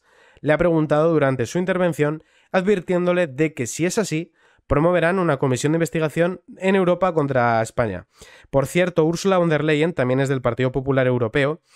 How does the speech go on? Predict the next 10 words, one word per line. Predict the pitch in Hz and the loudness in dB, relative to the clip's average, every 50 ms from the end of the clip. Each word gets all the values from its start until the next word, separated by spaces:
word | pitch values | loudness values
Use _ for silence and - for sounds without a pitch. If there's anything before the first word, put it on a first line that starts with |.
| - - - - - _ _ | -20 -20 -20 -20 -20 _ _
y | 127 135 | 0 2
el | 147 | 2
otro | 160 165 170 196 196 | 2 2 0 -2 0
día | 180 190 190 196 185 | 0 0 -2 -2 -2
tuvo, | - 180 175 185 185 175 131 - - | -2 -4 -2 0 2 2 0 0 -2
el | 127 139 | -2 -4
otro | 139 - 180 | -2 -2 -2
día | 175 170 139 139 | 0 0 0 2
no, | 156 143 107 - _ _ _ _ _ _ _ _ _ _ _ _ _ _ _ _ _ _ _ _ | 0 0 -2 -4 _ _ _ _ _ _ _ _ _ _ _ _ _ _ _ _ _ _ _ _
ayer, | 113 113 131 151 135 98 - - | -6 -2 0 0 0 -2 -6 -12